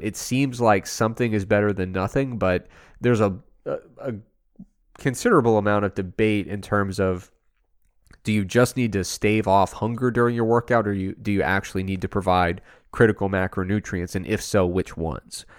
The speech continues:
Um, now, I, I think you could also argue that, uh, you, you, I mean, like I said, you don't wanna be training hungry. You probably don't wanna be training super carb depleted,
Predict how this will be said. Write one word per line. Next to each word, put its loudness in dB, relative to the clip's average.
Um, 2
now, 4
I, -2
I 0
think -4
you -2
could 2
also 6
argue 2
that, 2
uh, 2
you, -8
you, -6
I -4
mean, -6
like 2
I 4
said, -2
you -2
don't 6
wanna 4
be 0
training -2
hungry. -2
You -2
probably 2
don't 4
wanna 0
be -2
training -2
super -4
carb 2
depleted, -2